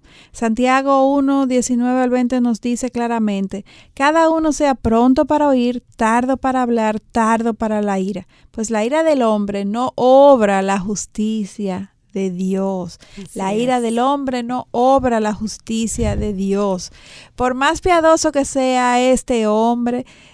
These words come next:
Speaker 1: nunca va a alcanzar lo que es
Speaker 2: Así
Speaker 1: la
Speaker 2: es.
Speaker 1: justicia perfecta de
Speaker 2: Así
Speaker 1: Dios.
Speaker 2: es.
Speaker 1: Por esto Moisés quedó tan lejos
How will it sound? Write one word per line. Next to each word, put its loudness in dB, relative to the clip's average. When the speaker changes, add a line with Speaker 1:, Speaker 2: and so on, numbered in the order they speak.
Speaker 1:
nunca 0
va 2
a 4
alcanzar -4
lo -2
que -2
es -2
Speaker 2:
Así -6
Speaker 1:
la -2
Speaker 2:
es. -2
Speaker 1:
justicia -2
perfecta 0
de -2
Speaker 2:
Así -2
Speaker 1:
Dios. -2
Speaker 2:
es. -20
Speaker 1:
Por 0
esto 0
Moisés -4
quedó -4
tan 0
lejos -4